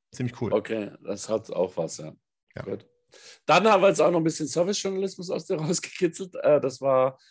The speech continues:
Speaker 2: auch wenn du jetzt nicht der, der, der Headset-Freak bist, aber, äh, einfach damit man mal eine Idee hat,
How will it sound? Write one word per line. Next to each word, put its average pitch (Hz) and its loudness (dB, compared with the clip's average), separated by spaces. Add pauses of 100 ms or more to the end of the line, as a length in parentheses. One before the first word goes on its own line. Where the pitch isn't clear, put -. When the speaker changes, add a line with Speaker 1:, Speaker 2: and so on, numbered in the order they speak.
(140)
Speaker 2:
auch 113 2
wenn 127 0
du 110 -2
jetzt 110 -4
nicht 113 -14
der, 110 2
der, 98 -2
der 95 -8
Headset-Freak 104 -8
bist, 98 -4
aber, 87 0
äh, - -8
einfach 95 -8
damit 98 -4
man 92 -4
mal 92 -2
eine 92 -2
Idee 92 -2
hat, 113 -2